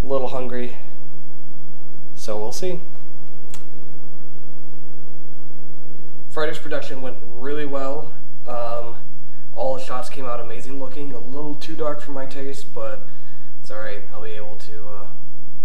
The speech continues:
try to apply some noise cleanup and fix that. I don't know. I'll fix it up.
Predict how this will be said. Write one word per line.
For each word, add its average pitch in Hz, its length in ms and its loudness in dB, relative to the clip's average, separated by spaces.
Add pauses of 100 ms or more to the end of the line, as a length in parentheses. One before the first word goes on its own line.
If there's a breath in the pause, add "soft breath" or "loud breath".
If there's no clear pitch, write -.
(180)
try 113 260 0
to 110 100 0
apply 113 300 0
some - 380 0 (680 loud breath)
noise 110 280 0
cleanup - 480 0
and - 240 0
fix - 300 0
that. 110 400 0 (680 loud breath)
I - 60 0
don't - 100 0
know. - 60 0 (420 loud breath)
I'll 143 120 0
fix 127 240 0
it 101 60 0
up. 98 200 0